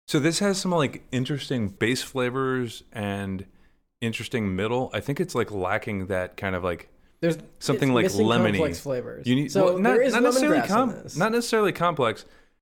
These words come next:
Speaker 1: So even if there is lemongrass in here, it doesn't have that, like, jump out flavor,
Speaker 2: Mm-hmm.
Speaker 1: right?
Speaker 2: So the problem that we're having, so
Speaker 1: What is in this? <laughs>
Speaker 2: um, there's lots of herbs. So the,
Speaker 1: Okay.
Speaker 2: the, the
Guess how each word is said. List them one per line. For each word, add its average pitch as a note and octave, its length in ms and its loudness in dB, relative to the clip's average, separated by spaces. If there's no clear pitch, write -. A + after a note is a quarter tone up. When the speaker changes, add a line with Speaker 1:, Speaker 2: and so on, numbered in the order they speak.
Speaker 1:
So D3+ 360 -2
even D#3+ 200 0
if E3 80 -2
there B2 100 2
is E3+ 120 0
lemongrass F#2+ 440 0
in G2 60 -4
here, G2 120 -4
it G2 120 -6
doesn't C#3 220 0
have A#2 300 -2
that, A2 160 0
like, F#2+ 300 -8
jump G#2 340 -2
out F#2 220 -2
flavor, E2+ 300 -10
Speaker 2:
Mm-hmm. B2+ 200 -6
Speaker 1:
right? A2 320 2
Speaker 2:
So F#3 420 2
the E3+ 140 0
problem B3+ 320 2
that D#3 140 2
we're D3+ 140 0
having, C#3+ 340 -2
so D3+ 340 0
Speaker 1:
What C#3 120 2
is D3+ 100 4
in C#3 120 2
this? - 320 -10
<laughs> - 280 -2
Speaker 2:
um, E3+ 380 0
there's F3 180 2
lots F3+ 240 4
of C#3+ 160 -4
herbs. C#3 520 -6
So C3+ 160 2
the, C3 60 4
Speaker 1:
Okay. D3+ 200 -2
Speaker 2:
the, G3 160 4
the G3+ 60 6